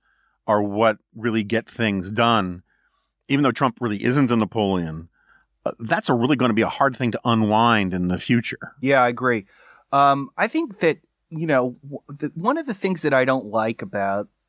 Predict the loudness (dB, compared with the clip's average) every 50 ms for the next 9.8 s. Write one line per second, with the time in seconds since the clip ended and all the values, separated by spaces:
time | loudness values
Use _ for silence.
0 | _ _ -12 -10 -10 -10 -14 _ _ _ _ -20 -20 -16 -16 -12 -8 -6 -6 -6
1 | -8 -10 _ _ -12 -6 -4 -4 -2 -2 -4 -8 -12 _ _ -8 -4 -2 -2 -2
2 | -2 -6 -8 -6 -6 -8 -8 -10 _ _ _ -20 -20 _ -20 -20 _ _ _ _
3 | _ _ _ _ 0 0 0 -2 -2 -4 -4 -4 -4 -6 -10 _ _ _ _ _
4 | -8 -8 -8 -8 -6 -6 -4 -4 -2 0 0 0 0 -2 -6 -10 -10 _ -8 -6
5 | -6 -8 -8 -10 -12 -12 -12 -12 -12 -12 -12 -12 -12 -14 -14 -14 -18 _ _ -12
6 | -10 -10 -10 -8 -8 -10 -10 -10 _ _ _ _ _ _ _ _ _ _ -4 -4
7 | -4 -4 _ 2 2 2 4 2 2 0 0 -4 -14 _ _ _ _ _ _ _
8 | _ _ _ _ _ _ _ _ _ _ _ -8 -8 -4 -2 0 0 0 0 -2
9 | 0 2 2 4 4 4 4 2 -2 -6 -4 -2 -2 -2 -2